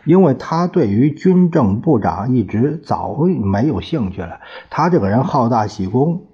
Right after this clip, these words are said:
总愿意掌握大权。好不容易把贺应钦挤到外国，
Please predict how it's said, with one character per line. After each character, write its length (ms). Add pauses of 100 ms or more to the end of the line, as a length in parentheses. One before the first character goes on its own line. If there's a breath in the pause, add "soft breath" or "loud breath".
总 340
愿 280
意 200 (220 loud breath)
掌 200
握 100
大 180
权。 340 (320 loud breath)
好 300
不 140
容 360
易 200
把 180
贺 220
应 240
钦 400
挤 240
到 180
外 300
国， 340